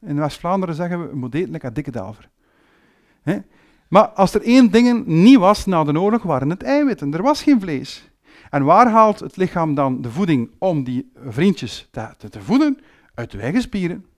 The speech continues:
Dus je zit al met water in de longen. Je zit al met een, met, met een inflammatie. En je hebt de, de, de kracht niet meer bijna om te ademen. Ja, natuurlijk dat je,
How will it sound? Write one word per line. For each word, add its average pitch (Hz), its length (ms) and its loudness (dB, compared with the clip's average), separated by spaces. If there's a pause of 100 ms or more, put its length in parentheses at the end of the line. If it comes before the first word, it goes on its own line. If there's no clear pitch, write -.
(500)
Dus - 160 -8
je 151 60 -4
zit 190 200 -2
al 254 80 2
met 226 100 0
water 202 280 2
in 185 80 -2
de 165 80 -4
longen. 120 320 -4 (280)
Je - 100 -8
zit 214 180 -4
al 240 80 2
met 220 220 2
een, 208 200 -4
met, 185 140 -2
met 175 180 -2
een 175 60 -2
inflammatie. 180 680 -2 (260)
En 170 140 -2
je 151 60 0
hebt 156 380 -2 (320)
de, 156 320 -12
de, 160 160 -12
de 156 140 -14
kracht - 320 0
niet 202 120 2
meer 196 180 -2
bijna 175 220 -2
om 147 120 -4
te - 100 -8
ademen. 143 420 -2
Ja, 156 120 -4
natuurlijk 147 420 -6
dat 139 100 -6
je, 139 160 -8